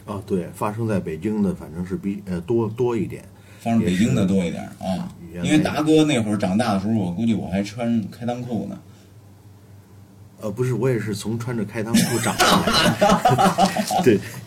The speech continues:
Speaker 1: 嗯，反正那时候小时候老是在西四啊，呃，北海啊，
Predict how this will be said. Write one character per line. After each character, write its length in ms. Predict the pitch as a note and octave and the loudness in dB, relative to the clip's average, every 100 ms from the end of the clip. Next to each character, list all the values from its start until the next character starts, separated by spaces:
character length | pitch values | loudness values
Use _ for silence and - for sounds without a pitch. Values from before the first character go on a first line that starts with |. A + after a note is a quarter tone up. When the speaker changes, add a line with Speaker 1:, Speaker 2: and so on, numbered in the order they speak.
| - - - - G2 - - - A#3+ - - F#3 G3+ | -2 -2 -2 -8 -12 -12 -10 -2 -2 -2 -12 -10 -4
Speaker 1:
嗯， 500 | G3 F#3 F3+ F3 D#3+ D3+ - - | 0 0 -2 -4 -6 -8 -10 -6
反 120 | G#2 | -2
正 120 | D3+ | 0
那 120 | D#3+ | 0
时 80 | B2+ | 0
候 80 | D3+ | -2
小 240 | - D2+ | -2 -6
时 80 | F2 | -6
候 200 | B2+ B2 | -4 -2
老 200 | G2 D#2 | -2 -4
是 160 | D#2+ A#2+ | -8 -6
在 400 | B2+ A#2+ G2+ F#2+ - - - - - | -2 -2 -2 -4 -12 -20 -18 -18 -18
西 220 | - - A#2+ | -12 -6 -4
四 340 | A#2+ B2+ G#2 | -2 0 0
啊， 280 | F2 D#2+ D#2 - - - - - - - | -2 -6 -12 -16 -20 -20 -20 -20 -20 -8
呃， 140 | F#2 | -6
北 200 | F2 F#2+ | -2 -2
海 280 | A2 G#2 D2+ - | -4 -8 -14 -12
啊， 300 | D#2+ E2+ D#2 | -8 -8 -10